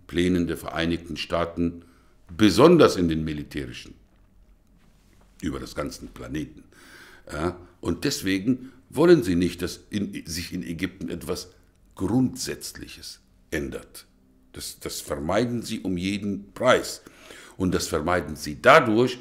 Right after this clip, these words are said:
indem sie jetzt natürlich hinter dem ägyptischen Volk stehen und sagen, ja, die Demokratie und so weiter. Und Obama hat natürlich Reden geschwungen für die revolutionären Ägypter und wir werden unsere Kinder in, äh, in Amerika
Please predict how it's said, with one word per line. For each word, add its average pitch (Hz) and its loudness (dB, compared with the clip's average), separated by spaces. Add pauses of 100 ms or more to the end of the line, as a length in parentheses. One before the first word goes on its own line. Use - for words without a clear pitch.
(220)
indem 104 4
sie 104 0
jetzt 110 2
natürlich 104 -2
hinter 101 0
dem 90 -4
ägyptischen 85 -10
Volk 76 -8
stehen 147 6
und 98 2
sagen, 95 -2
ja, 82 -2
die 78 -8
Demokratie 90 0
und 107 0
so - -4
weiter. 131 4
Und 95 -4 (920)
Obama 98 4
hat - -2
natürlich 90 -4
Reden 135 8
geschwungen 107 6
für 87 4
die 90 -2
revolutionären 98 0
Ägypter 107 0
und 101 -2
wir 92 -2
werden 120 0
unsere 113 -2
Kinder 139 2
in, 135 4
äh, 123 0
in 127 -6
Amerika 127 -4